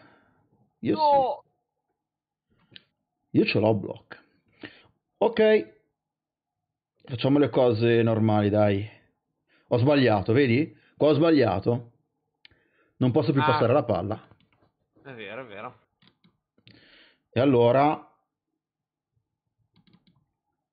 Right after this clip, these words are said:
Speaker 1: faccio così. Sì, però io capisco.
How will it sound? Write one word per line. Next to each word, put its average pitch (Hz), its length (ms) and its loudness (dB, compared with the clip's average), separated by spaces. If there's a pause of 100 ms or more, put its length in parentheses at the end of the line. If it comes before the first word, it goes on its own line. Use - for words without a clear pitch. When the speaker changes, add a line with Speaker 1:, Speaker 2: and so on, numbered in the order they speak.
(1300)
Speaker 1:
faccio 113 240 -2
così. 117 440 -6 (180)
Sì, - 200 -8
però 151 540 -6
io 165 140 -2
capisco. 117 720 -10